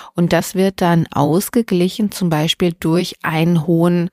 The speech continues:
Kalenderwert, ne? Also, dass man sagt, „Okay, ich muss dann auf jeden Fall hier den guten oder den besten von Kinderschokolade kaufen oder so, weil jetzt habe ich schon nicht, ne, mir die Mühe gemacht und hier alles individuell gemacht,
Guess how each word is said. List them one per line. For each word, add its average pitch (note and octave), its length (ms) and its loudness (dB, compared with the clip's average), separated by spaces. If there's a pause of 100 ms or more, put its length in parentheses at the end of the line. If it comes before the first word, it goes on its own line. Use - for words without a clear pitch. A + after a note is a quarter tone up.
(280)
Kalenderwert, E3 1120 0
ne? G3+ 200 2
Also, D#3+ 240 0
dass D3+ 240 -4
man D#3 140 0
sagt, D#3+ 220 0
„Okay, - 280 0
ich - 180 -4
muss E3 220 0
dann - 160 0
auf - 140 -6
jeden D#3+ 240 -2
Fall D#3 240 -2
hier E3 180 -2
den D3+ 400 -2 (500)
guten F#3+ 640 2
oder E3+ 220 0
den E3+ 220 0
besten F3+ 680 -2
von D#3+ 760 -2 (140)
Kinderschokolade D#3 760 -2
kaufen E3 580 -2
oder E3 320 -2
so, D#3+ 320 0 (400)
weil D#3+ 500 0
jetzt - 240 -4
habe E3 140 0
ich - 140 -8
schon D#3+ 240 0
nicht, D#3 420 -4
ne, F#3 320 0
mir E3 180 0
die E3+ 140 0
Mühe F#3 340 2
gemacht E3+ 480 -2
und D#3+ 200 -2
hier F3 180 0
alles D#3 260 -2
individuell E3 720 -2
gemacht, D#3+ 420 -2